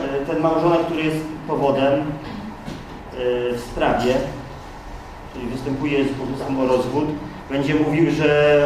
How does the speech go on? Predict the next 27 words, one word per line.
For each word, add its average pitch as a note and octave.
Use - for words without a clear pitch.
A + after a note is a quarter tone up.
on D3+
to D3
jednak, C3+
e, B2
nie, F3+
że E3
to, C#3
no, D3+
to D3+
będzie E3+
takie E3+
trochę E3+
wypominanie F3+
może, A#2
ale, C3+
ale C#3+
jeżeli E3+
ktoś F#3
wy-, C3+
występuje D#3+
o -
rozwód, D#3+
a C#3+
jest C#3+
ojcem D#3+
chrzestnym, C#3
tak? C3+